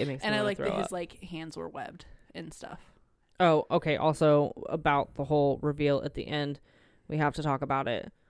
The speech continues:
Speaker 2: Who the fuck is stalking her?
Speaker 1: What?
Speaker 2: Because here's my question about the stalking her thing with the phone. I thought that's where you're
Speaker 1: That's
Speaker 2: going.
Speaker 1: not what I was talking
Speaker 2: Um,
Speaker 1: about.
Speaker 2: someone took the stalker photos of her and had them in the Laurel Gates music box.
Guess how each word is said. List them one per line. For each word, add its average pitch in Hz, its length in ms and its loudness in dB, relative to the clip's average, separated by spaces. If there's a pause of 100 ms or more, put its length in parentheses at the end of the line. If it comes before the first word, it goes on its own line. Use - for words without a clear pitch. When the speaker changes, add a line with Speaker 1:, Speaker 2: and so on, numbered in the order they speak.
(1500)
Speaker 2:
Who 311 500 -10
the 349 100 -10
fuck 359 200 -8
is 320 80 -14
stalking 247 240 -16
her? - 60 -20 (680)
Speaker 1:
What? 185 240 0
Speaker 2:
Because 240 600 -2
here's 254 240 -2
my 240 140 2
question 202 260 -2
about 180 140 -2
the - 60 -16
stalking 180 420 -4
her 151 120 -8
thing 135 200 -12
with 147 140 -10
the 170 60 -14
phone. - 260 -12 (120)
I 196 80 -2
thought 180 160 0
that's - 160 -12
where 180 100 -6
you're 160 40 -8
Speaker 1:
That's 160 140 0
Speaker 2:
going. 156 100 -6
Speaker 1:
not 147 80 0
what 143 100 0
I 139 40 2
was 139 120 -2
talking 135 260 -2
Speaker 2:
Um, 254 160 6
Speaker 1:
about. - 280 -4
Speaker 2:
someone 277 680 2
took 262 220 0 (160)
the 208 80 -2
stalker 196 640 0
photos 233 500 -2
of 156 140 -8
her 160 160 -8
and 160 100 -12
had 175 220 -6
them 165 120 -6
in 165 180 -6
the 156 80 -10
Laurel 170 520 -4
Gates 170 420 -6
music 185 460 2
box. - 400 -10